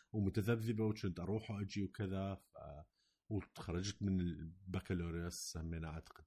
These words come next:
معدل، فشي همين بالسبعين، I think همين ثلاثة وسبعين، أربعة وسبعين. وبعدين فتت للماجستير. الماجستير شوية درجات كانت أحسن، معدلي كان اثنين وثمانين. So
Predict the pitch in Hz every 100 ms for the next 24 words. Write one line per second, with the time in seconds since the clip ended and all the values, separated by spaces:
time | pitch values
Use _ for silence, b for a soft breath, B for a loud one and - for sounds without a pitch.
0 | - 82 80 78 80 76 76 76 73 -
1 | _ _ _ _ _ - - 90 90 87
2 | 85 78 - - 78 73 85 80 98 -
3 | 82 78 73 87 82 80 - 76 73 -
4 | 80 76 76 - 71 76 _ - - -
5 | _ - 107 120 190 190 98 101 92 85
6 | - - - 76 76 _ _ - 160 185
7 | 139 139 127 - - 139 120 - 113 95
8 | - 92 87 90 85 - 78 73 78 -
9 | 76 76 85 82 78 80 73 82 80 -
10 | 73 73 73 _ - - - - - _
11 | - -